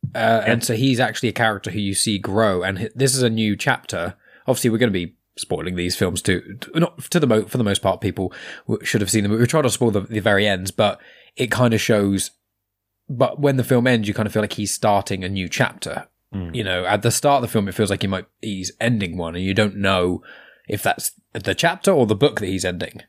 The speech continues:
Speaker 1: But by the end of the film, you realise it is a new chapter, and he, he seems very old, and they could have, you know, done certain things like they have done with other characters, but they don't. He's, he's quite unique. And I'd say with Up, when I first watched it, actually, which was only about a year or so after it came out,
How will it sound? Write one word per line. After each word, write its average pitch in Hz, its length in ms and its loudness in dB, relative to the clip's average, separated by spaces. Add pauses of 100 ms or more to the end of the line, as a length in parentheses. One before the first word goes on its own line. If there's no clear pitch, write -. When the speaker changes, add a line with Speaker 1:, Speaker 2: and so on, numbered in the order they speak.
(120)
Speaker 1:
But 107 340 -2
by 117 100 2
the 107 120 2
end 101 100 -2
of 98 40 -2
the 98 60 -4
film, 107 180 0
you 90 120 -6
realise 92 360 0
it 101 80 -2
is 95 120 -4
a 98 40 -2
new 90 120 -6
chapter, - 320 -4
and 87 180 0
he, 92 160 -2 (320)
he - 80 -4
seems 120 240 0
very 107 160 2
old, 104 260 2
and 95 60 -4
they 95 80 0
could 113 140 0
have, 107 180 -2
you 101 80 -4
know, 90 280 -6 (340)
done 98 180 -2
certain 107 240 -2
things 95 260 -4
like 92 140 -4
they 95 80 -2
have 95 160 2
done 92 120 -4
with 92 120 -6
other 87 100 -8
characters, 107 460 -2
but - 160 -6
they 92 80 0
don't. 95 300 0
He's, 92 320 -2 (420)
he's 104 140 -4
quite - 200 0
unique. 98 520 -6 (100)
And 117 100 -2
I'd 160 160 4
say 135 120 4
with 113 100 4
Up, 127 180 0
when 107 80 2
I 110 40 4
first 135 280 0
watched 127 300 0
it, 92 100 0
actually, - 600 -6
which - 180 -4
was 110 60 2
only 127 140 4
about 110 160 2
a 107 40 0
year 107 200 4
or 98 100 0
so 101 160 2
after 95 180 0
it - 80 -10
came 95 160 -6
out, 95 220 -2